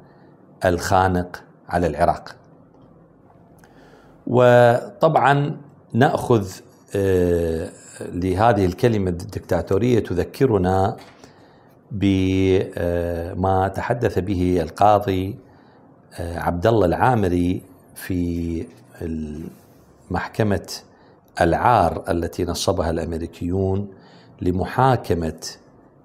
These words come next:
رجال العهد الوطني في مرحلة ما قبل الاحتلال، حينما ذكر القاضي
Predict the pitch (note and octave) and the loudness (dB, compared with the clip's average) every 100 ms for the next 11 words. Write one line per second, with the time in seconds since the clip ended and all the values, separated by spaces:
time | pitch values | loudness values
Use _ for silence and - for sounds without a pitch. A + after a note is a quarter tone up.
0 | _ _ _ _ - F2+ E2+ G2+ F#2 E2+ | _ _ _ _ -8 -2 4 4 4 2
1 | D#2+ F2 D#2+ E2+ E2 F#2 F2+ F#2+ G2 A2+ | -2 -4 -6 -4 -2 0 0 0 0 -2
2 | - - _ _ _ _ - F2+ F#2 E2+ | -6 -18 _ _ _ _ -8 -4 -2 -4
3 | - E2+ - - - A2 G#2+ G2 - G2 | -6 -8 -6 -4 -2 2 2 0 -4 0
4 | G2+ G#2 G#2+ A2 - - - - - - | 4 6 4 2 -8 -20 -20 -20 -20 -4
5 | A2 G#2+ G#2 G#2 G2+ G2 G2+ - F2+ C#3+ | 0 0 2 2 2 2 0 -2 2 2
6 | D#3+ G#2 F2+ F2+ F2+ - - E2 E2 G2+ | 4 2 2 2 2 -2 -4 -6 0 4
7 | G2 E2+ F#2 F2+ F#2 | 4 4 0 0 -2